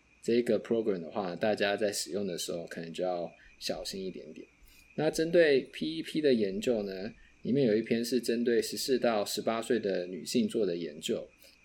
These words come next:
是发现说用P E P确实可以减少A C L injury。那他们呢做就是 follow up，就是 follow 了两个 season 这样，那两个 season 呢，呃，都可以减少A C L的 injury。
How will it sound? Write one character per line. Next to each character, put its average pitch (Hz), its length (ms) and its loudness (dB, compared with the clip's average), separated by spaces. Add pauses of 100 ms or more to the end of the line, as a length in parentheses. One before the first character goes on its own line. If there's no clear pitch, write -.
(120)
是 131 120 4
发 127 180 8
现 127 160 4
说 123 380 2
用 139 180 2
P 131 200 -2
E 127 40 -4
P 123 180 -2
确 135 200 6
实 113 120 -2
可 - 160 0
以 101 120 6
减 95 240 -2
少 92 280 0
A 104 120 0
C 104 200 -4
L 92 140 2
injury。 101 520 -4 (400)
那 120 380 0
他 127 160 2
们 127 200 2
呢 104 180 -2
做 113 320 2
就 123 260 2
是 120 140 -4
follow 120 280 4
up， 110 260 0
就 135 160 2
是 127 80 4
follow 120 320 4
了 101 80 2
两 90 200 -2
个 85 60 -8
season - 480 -6
这 90 80 -8
样， - 160 -12 (260)
那 120 100 0
两 110 160 2
个 95 100 -4
season 120 400 0
呢， 92 260 -6 (420)
呃， 92 360 -8
都 117 160 2
可 113 160 0
以 101 60 4
减 92 180 -2
少 95 180 -2
A - 160 -4
C - 180 -4
L 76 100 -4
的 - 100 -14
injury。 104 460 -6